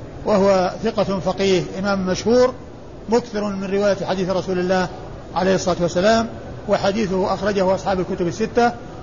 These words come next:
وهو الذي كلفه الخليفة عمر بن عبد العزيز رحمة الله عليه بجمع السنة وتدوينها، ولهذا يقول الس-، السيوطي في الألفية: "أول جامع الحديث والأثر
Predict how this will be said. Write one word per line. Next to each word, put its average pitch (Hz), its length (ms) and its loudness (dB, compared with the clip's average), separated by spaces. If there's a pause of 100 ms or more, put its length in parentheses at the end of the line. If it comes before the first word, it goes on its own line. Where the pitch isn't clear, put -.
(180)
وهو 202 200 4
الذي 202 420 0 (520)
كلفه 202 720 2
الخليفة 190 520 0
عمر 190 360 0
بن 190 120 -2
عبد 175 140 -4
العزيز 190 280 2
رحمة 180 220 -2
الله 185 280 2
عليه 220 320 4 (580)
بجمع 190 360 2
السنة 190 500 -2 (480)
وتدوينها، 180 960 2 (500)
ولهذا 190 420 4
يقول 196 300 0
الس-، 185 340 -4
السيوطي 202 500 2
في 160 60 -2
الألفية: 208 600 2 (760)
"أول 208 420 4
جامع 190 360 2
الحديث 190 460 0
والأثر 202 540 4